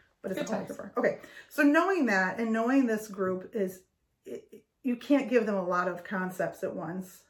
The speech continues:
Speaker 1: this age group, this
Speaker 2: No.
Speaker 1: ten to, I'm gonna say seven to twelve. Um, so it's, the, the lesson can't even really be thirty minutes. I mean, really, if you think about it.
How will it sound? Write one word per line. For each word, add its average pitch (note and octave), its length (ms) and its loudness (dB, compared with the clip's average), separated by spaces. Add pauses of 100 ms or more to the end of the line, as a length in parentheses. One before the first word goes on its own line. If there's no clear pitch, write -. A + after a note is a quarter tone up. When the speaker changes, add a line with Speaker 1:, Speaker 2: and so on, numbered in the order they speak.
(160)
Speaker 1:
this F#3+ 240 -2
age F3+ 240 -6
group, D#3+ 260 -8
this E3 140 -6
Speaker 2:
No. D3+ 160 -4
Speaker 1:
ten F#3+ 360 -2
to, F3 360 -4 (720)
I'm A#3 220 -2
gonna G3+ 140 0
say - 380 -10 (120)
seven E3 480 -6
to D#3+ 100 -12 (120)
twelve. - 520 -10 (1080)
Um, F3 500 -2
so A3+ 200 2
it's, A3 200 0 (140)
the, A3+ 480 -4
the B3 100 0
lesson B3+ 340 -2
can't F#3 260 -8
even F3 180 -10
really - 180 -8
be F#3+ 160 -12
thirty - 320 -10
minutes. - 420 -12
I B3 60 2
mean, A3 160 0
really, G3+ 300 2
if G#3+ 80 -2
you B3+ 80 0
think - 240 -6
about G3+ 340 -6
it. - 260 -10